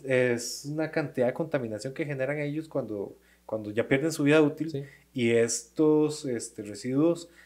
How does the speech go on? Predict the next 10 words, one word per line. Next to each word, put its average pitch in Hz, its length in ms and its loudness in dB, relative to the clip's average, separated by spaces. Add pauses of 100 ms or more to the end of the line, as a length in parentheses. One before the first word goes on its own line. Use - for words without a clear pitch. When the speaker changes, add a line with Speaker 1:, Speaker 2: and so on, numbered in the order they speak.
(140)
Speaker 1:
van 117 180 2
a 147 40 0
durar 139 260 6
un 156 80 -2
montón 165 460 4
de 170 120 10
años, 165 340 2
este, 107 520 -4
para 104 280 -2
degradarse. 117 640 2